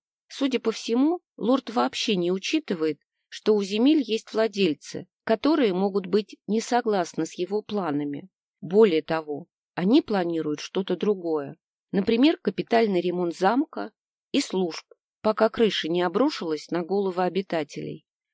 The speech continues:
Да, земли Таунсендов обширны даже после того, как было продано то, что можно продать. Я даже могу понять нашего управляющего.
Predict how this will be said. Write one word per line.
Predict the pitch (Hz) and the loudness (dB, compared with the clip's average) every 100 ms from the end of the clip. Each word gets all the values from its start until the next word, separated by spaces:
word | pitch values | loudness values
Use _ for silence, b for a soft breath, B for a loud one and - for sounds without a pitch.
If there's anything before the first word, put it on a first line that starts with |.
| - | -4
Да, | 220 208 170 | 0 2 2
земли | - 240 220 | 2 2 2
Таунсендов | 226 240 285 277 - 226 226 220 - - | 0 2 2 2 0 -4 -2 -4 -6 -4
обширны | 196 - 277 302 233 | -4 -2 0 0 0
даже | 190 208 196 | 0 -2 -2
после | - 226 - 180 | -2 -2 0 -4
того, | - 185 240 | -2 0 0
как | 269 202 165 | 0 -2 -2
было | 208 220 | 2 2
продано | 202 214 214 190 185 185 | 2 0 0 0 -2 -2
то, | - 302 311 _ _ - | 0 0 -2 _ _ -20
что | - 196 | -6 -4
можно | 196 202 185 185 | -2 -2 -2 -4
продать. | 196 196 170 151 - _ _ _ _ | -4 -4 -4 -6 -8 _ _ _ _
Я | 214 | 2
даже | 220 247 254 | 4 2 2
могу | 226 240 254 | -2 0 -2
понять | 240 285 269 196 175 | 2 4 4 2 -2
нашего | 180 - 165 170 | -2 -2 -6 -8
управляющего. | - 190 202 190 165 147 - - - | -4 -4 -2 -2 -2 -4 -8 -12 -14